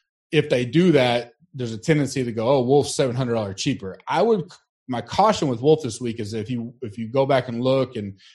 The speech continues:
and some of the stuff watching, like, he tends to spray just a little bit more than the others 'cause he's more aggressive,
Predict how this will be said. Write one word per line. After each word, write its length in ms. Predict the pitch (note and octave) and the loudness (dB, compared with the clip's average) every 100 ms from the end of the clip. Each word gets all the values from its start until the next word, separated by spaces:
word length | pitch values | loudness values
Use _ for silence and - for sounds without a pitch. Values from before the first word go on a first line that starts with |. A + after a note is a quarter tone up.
| _ | _
and 80 | G#2 | -4
some 140 | D3+ | 0
of 40 | D3+ | 0
the 60 | |
stuff 120 | - | 0
watching, 360 | B2 B2+ G#2+ G2 | -2 -2 -4 -10
like, 240 | A2 G#2+ - - | -10 -10 -12 -6
he 300 | E3+ A#3 - _ | -4 -4 -10 _
tends 400 | - G#3 G#3+ F#3+ | 0 2 2 -4
to 120 | - | -6
spray 400 | B2+ - D#3 D3+ | -8 -4 0 2
just 180 | C3+ C3 | 0 -4
a 40 | A2 | -4
little 320 | B2 E3 D3+ | 2 4 4
bit 200 | B2 G#2+ | 4 -2
more 220 | B2 B2+ | -2 0
than 160 | A2+ A2 | 0 0
the 80 | |
others 280 | C3 C#3+ A#2 | 2 2 0
'cause 140 | - A#2 | -4 -6
he's 140 | A2+ | -4
more 240 | C3 C#3 | -2 0
aggressive, 680 | G#2 F2+ G3 F3+ - A2 G2+ | -2 2 2 2 0 -6 -6